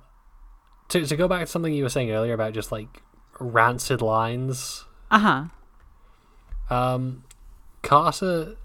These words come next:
Speaker 1: asking fucking Iskandar, "Hey, why aren't you on the throne? You look very old."
Speaker 2: <laughs>
Speaker 1: It's,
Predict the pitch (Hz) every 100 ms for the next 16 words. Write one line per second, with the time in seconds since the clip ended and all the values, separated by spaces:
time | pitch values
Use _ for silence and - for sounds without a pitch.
0 | - 139 127 - 143 127 117 110 117 123
1 | 123 - 113 107 113 113 - 117 113 110
2 | 107 107 123 139 113 117 147 139 120 117
3 | 117 117 120 117 - 139 110 107 123 113
4 | 107 110 113 104 110 - - 214 - -
5 | - - 466 - 427 587 605 - - -
6 | 120 - -